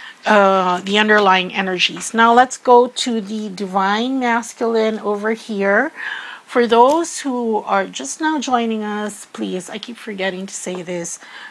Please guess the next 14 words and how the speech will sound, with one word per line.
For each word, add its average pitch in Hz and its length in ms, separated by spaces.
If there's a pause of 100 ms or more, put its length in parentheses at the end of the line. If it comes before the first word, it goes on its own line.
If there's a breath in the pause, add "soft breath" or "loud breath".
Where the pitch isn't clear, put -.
(160 loud breath)
do 247 160
subscribe 233 880
and 214 160
hit 208 340 (120)
the, 190 720 (400 loud breath)
the 196 80
bell 196 480
button 262 500
so - 140
you'll 185 240
be 180 160
reminded 185 580
whenever 202 400
I 170 200